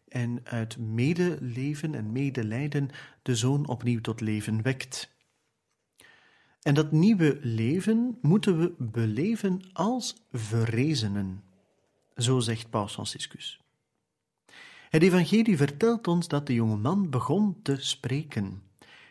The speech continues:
Degenen die door Jezus zijn aangeraakt en opnieuw tot leven zijn gekomen, die spreken onmiddellijk zich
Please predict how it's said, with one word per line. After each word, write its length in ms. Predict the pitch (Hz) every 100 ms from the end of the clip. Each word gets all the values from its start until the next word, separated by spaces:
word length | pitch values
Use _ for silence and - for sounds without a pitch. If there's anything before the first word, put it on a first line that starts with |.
| -
Degenen 420 | 143 151 175 165
die 160 | 147
door 240 | 127 165 214
Jezus 600 | 139 151 190 139 110 -
zijn 340 | 117 123 113 -
aangeraakt 800 | 147 202 202 - 107 87 - -
en 80 | 120
opnieuw 400 | 117 127 226 202
tot 200 | 151 147
leven 420 | 135 147 123 117
zijn 280 | 110 113 113
gekomen, 640 | 127 127 233 220 202 208 - - - - -
die 120 | 151
spreken 720 | 151 - 170 220 226 196 190 -
onmiddellijk 600 | - 135 143 180 160 160 -
zich 320 | 117 135 -